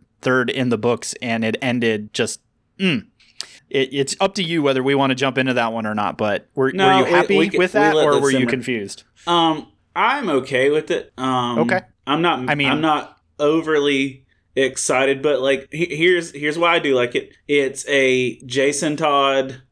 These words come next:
Speaker 2: and Joker-centric story
Speaker 1: Yep.
Speaker 2: where you have Jason Todd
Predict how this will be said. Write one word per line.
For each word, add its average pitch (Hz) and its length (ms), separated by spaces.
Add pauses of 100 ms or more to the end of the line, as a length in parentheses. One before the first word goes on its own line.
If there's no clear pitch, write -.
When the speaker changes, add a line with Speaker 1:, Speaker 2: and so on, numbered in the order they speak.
(300)
Speaker 2:
and 135 260
Joker-centric 131 960
story 143 480 (400)
Speaker 1:
Yep. 123 120
Speaker 2:
where 139 200
you 135 300
have 131 260
Jason 131 440
Todd 123 640